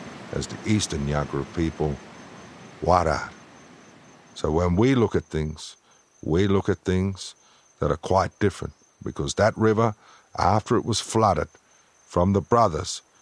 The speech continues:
Yarro the rain, Ngailan the cloud, and all the sky elements, well, then that river provided us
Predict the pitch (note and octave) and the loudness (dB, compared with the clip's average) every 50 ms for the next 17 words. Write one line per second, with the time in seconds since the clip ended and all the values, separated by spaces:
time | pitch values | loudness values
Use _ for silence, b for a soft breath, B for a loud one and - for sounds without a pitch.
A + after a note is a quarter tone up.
0 | b b b - - D#2 E2+ F2+ G#2+ A2 A2+ A2+ A2+ A2+ A2 A2 A2 A2+ A2+ A2 | b b b -8 -2 0 2 4 4 4 4 4 4 4 4 4 4 4 4 4
1 | G2+ E2+ D2+ C#2 - _ b b b b b b b b b - F2+ G2 G#2+ A2 | 2 0 -2 -6 -10 _ b b b b b b b b b -2 2 2 2 4
2 | A2 A2 G#2 G2 - - - A#2 A#2 G#2+ F#2 E2 D#2 D2+ D#2+ E2+ F#2+ G#2 A2 A2 | 4 2 2 0 0 0 2 4 4 4 4 2 0 0 0 2 4 4 4 4
3 | A#2 G#2+ - - - B2 A#2 A2+ G#2+ G#2+ A2+ A#2 A2 F#2 E2 D2+ C#2+ - - - | 2 2 0 0 0 2 4 4 4 4 4 4 4 2 0 -2 -4 -8 -14 -18
4 | - - _ b b b b b b b b - D2 D#2 D#2 E2 F2 F2+ F2 D#2+ | -20 -20 _ b b b b b b b b -2 0 0 2 2 2 2 2 2
5 | G#2+ G2+ G#2+ G2+ - G#2 G#2 G#2+ G2+ F2 E2+ D#2 - D#2 C#2+ C2+ C#2+ D#2 F2+ F#2+ | 2 2 2 2 2 2 4 4 4 2 0 -2 0 -2 -4 -2 0 2 4 4
6 | F#2 F2 E2+ D#2+ F2 F#2 F2+ D#2+ D#2 - - - | 4 2 2 2 2 2 0 0 -2 -4 -6 -8